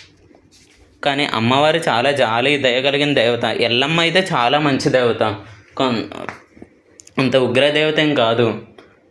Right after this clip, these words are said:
కానీ ఆవిడని బాధ పెడితే మాత్రం, ఆవిడ కోపం తెప్పిస్తే మాత్రం ఆవిడ క్రోధాన్ని ఎవ్వరూ తట్టుకోలేరు. మేము గుడి కట్టించాం. నెక్స్ట్ ఇయర్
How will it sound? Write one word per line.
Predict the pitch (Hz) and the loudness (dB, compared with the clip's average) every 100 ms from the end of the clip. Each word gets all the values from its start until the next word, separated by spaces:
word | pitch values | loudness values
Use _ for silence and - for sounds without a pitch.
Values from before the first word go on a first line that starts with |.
| _ _ _ _ _ _ _ _ - - | _ _ _ _ _ _ _ _ -10 -4
కానీ | 139 160 | -2 -2
ఆవిడని | - 120 127 139 | 0 0 2 0
బాధ | 131 120 113 143 | 0 0 0 0
పెడితే | 160 156 160 | 0 0 0
మాత్రం, | 156 147 175 | 0 0 0
ఆవిడ | 165 139 135 | 2 2 2
కోపం | 127 - 131 123 127 | 0 0 2 2 2
తెప్పిస్తే | 160 139 - 147 147 160 | 0 0 0 0 0 0
మాత్రం | 151 143 165 220 226 - - - - - | 0 0 0 -2 -4 -14 -20 -20 -10 -2
ఆవిడ | 135 | -2
క్రోధాన్ని | 127 131 131 151 156 | 0 2 2 2 0
ఎవ్వరూ | 127 117 147 | 0 2 2
తట్టుకోలేరు. | 160 110 - 143 127 117 113 117 - - _ _ - - - - - _ - - - - - - - - _ _ _ - - - _ - | 2 -2 -2 0 0 2 0 -2 -8 -20 _ _ -14 -14 -14 -20 -20 _ -20 -20 -20 -20 -20 -20 -20 -20 _ _ _ -20 -20 -20 _ 0
మేము | 135 135 | 2 4
గుడి | 127 127 | 2 2
కట్టించాం. | 156 151 143 135 117 113 - - - _ - | 0 2 0 0 0 0 -4 -14 -20 _ -6
నెక్స్ట్ | 131 127 123 - | -2 -2 -2 -2
ఇయర్ | 160 143 151 180 | 0 2 2 0